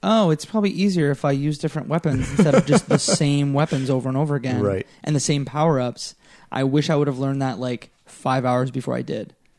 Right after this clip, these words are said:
Speaker 1: 'Cause I played this game for about fifteen hours and I didn't beat it. Spoilers, I didn't beat it. Um, and I really wish I would have started, like, switching up my weapons for some of the bosses, because some of the
Speaker 2: Mm-hmm.
Speaker 1: bosses have patterns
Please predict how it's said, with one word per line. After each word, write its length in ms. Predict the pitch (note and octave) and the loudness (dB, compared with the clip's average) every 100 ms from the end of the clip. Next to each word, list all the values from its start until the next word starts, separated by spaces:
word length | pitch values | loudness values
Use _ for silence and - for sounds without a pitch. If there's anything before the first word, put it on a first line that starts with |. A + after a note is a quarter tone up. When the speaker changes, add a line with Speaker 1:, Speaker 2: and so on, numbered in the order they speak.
| _ _ - | _ _ -2
Speaker 1:
'Cause 60 | |
I 60 | D3+ | 2
played 180 | E3 D#3 | 2 2
this 100 | - | 0
game 160 | D3+ | 0
for 80 | D#3 | 2
about 160 | C#3 C3 | 2 0
fifteen 340 | D3 D#3+ C3+ | -4 -2 -2
hours 380 | C3+ C#3 C3 C3+ | 0 2 0 0
and 60 | |
I 40 | B2+ | -2
didn't 200 | B2+ B2 | -2 -2
beat 180 | B2+ B2+ | -2 0
it. 220 | G3+ G#3+ _ _ | -2 -4 _ _
Spoilers, 460 | - C#3+ C3 B2 | -4 0 0 0
I 80 | C3 | -4
didn't 140 | B2+ B2+ | -4 -6
beat 160 | B2+ | -6
it. 200 | A#2+ A2 _ - - - - | -6 -10 _ -20 -20 -12 0
Um, 480 | D3+ C#3 C3+ C3+ C3 - | 2 4 2 0 -4 -2
and 680 | C#3+ C#3 C3+ C3 C3 B2+ C3 _ - | 0 2 2 0 -2 -6 -10 _ 0
I 100 | D3+ | 0
really 400 | C#3 D3 D3+ C#3+ | 4 4 6 6
wish 180 | C#3 D3 | 2 2
I 60 | |
would 100 | C3+ | 2
have 100 | C3 | 0
started, 360 | - C3+ C3 B2 | -2 0 0 0
like, 160 | C3 - | -2 -4
switching 360 | - C#3 C3+ | -4 -2 -2
up 60 | A#2+ | -2
my 100 | B2+ | 0
weapons 320 | B2+ C#3 C3 | -2 -2 -6
for 120 | - | -6
some 140 | C3 C#3 | -4 -4
of 40 | |
the 60 | B2 | -2
bosses, 360 | B2+ C3 A#2+ | -2 -2 -6
because 220 | C3 E3 D#3 | -4 0 4
some 100 | F3+ | 4
of 40 | |
the 60 | D#3+ | 4
Speaker 2:
Mm-hmm. 100 | E3 | 2
Speaker 1:
bosses 200 | D#3+ D3+ | 0 -2
have 140 | D3+ | -2
patterns 480 | - F#3 E3 D3+ | 0 2 4 2